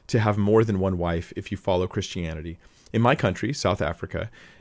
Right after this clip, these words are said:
it is legal in some parts to have more than one wife. This is a question I get from my people." Um, I think that, um, the gospel was meant to go out into all cultures, and some of those cultures were polygamist. And so, um,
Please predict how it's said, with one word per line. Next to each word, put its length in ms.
it 140
is 180
legal 420
in 120
some 200
parts 280
to 80
have 100
more 200
than 120
one 160
wife. 260
This 160
is 80
a 60
question 340
I 80
get 160
from 140
my 120
people." 360
Um, 400
I 140
think 320
that, 300
um, 560
the 200
gospel 360
was 140
meant 160
to 80
go 140
out 140
into 180
all 200
cultures, 640
and 180
some 140
of 60
those 140
cultures 380
were 140
polygamist. 600
And 240
so, 600
um, 300